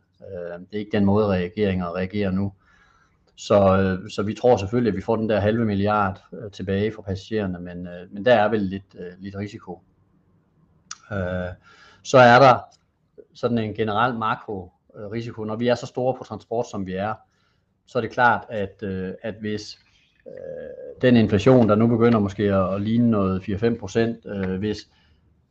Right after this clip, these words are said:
hvis, øh, hvis det bliver så voldsomt, at, øh, at efterspørg-, lige nu har det jo været lidt en, øh, en, øh,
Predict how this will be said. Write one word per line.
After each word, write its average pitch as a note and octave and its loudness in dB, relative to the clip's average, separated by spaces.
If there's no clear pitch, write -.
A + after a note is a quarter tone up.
hvis, G#2+ -2
øh, G2 2
hvis - -6
det G#2 -4
bliver C#3 6
så C3 4
voldsomt, A2+ 2
at, G2+ -4
øh, G2+ -2
at A#2 -6
efterspørg-, A#2+ -4
lige D#3 0
nu C#3+ 4
har C3+ 4
det A2+ 2
jo G#2+ 2
været G#2 0
lidt C3 0
en, G2+ -2
øh, F#2 -4
en, G2 -4
øh, F#2 -6